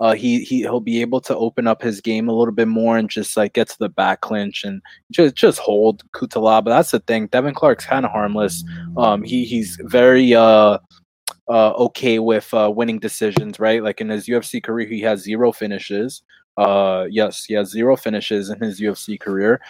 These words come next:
So he needs to win a decision over Cutelaba. Um, and I don't, I'm not betting on that at minus p-,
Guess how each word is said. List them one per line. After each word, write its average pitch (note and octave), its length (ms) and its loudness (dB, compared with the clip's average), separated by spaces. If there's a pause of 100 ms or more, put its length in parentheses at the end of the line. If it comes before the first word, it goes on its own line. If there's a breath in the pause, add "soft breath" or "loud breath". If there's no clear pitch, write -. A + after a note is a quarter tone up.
So - 180 -2
he A2 160 0
needs A#2+ 280 2
to B2+ 80 0
win A#2+ 160 2
a A2+ 80 2
decision G#2+ 500 -2
over G2+ 220 -2
Cutelaba. F#2+ 760 -2 (320 loud breath)
Um, B2 320 4
and B2+ 140 4
I C#3 100 6
don't, F3 340 4 (140)
I'm A#2+ 240 -2
not E3 220 4
betting C#3 280 4
on B2+ 180 2
that B2+ 260 4
at A#2 160 2
minus B2 320 -2
p-, - 180 -6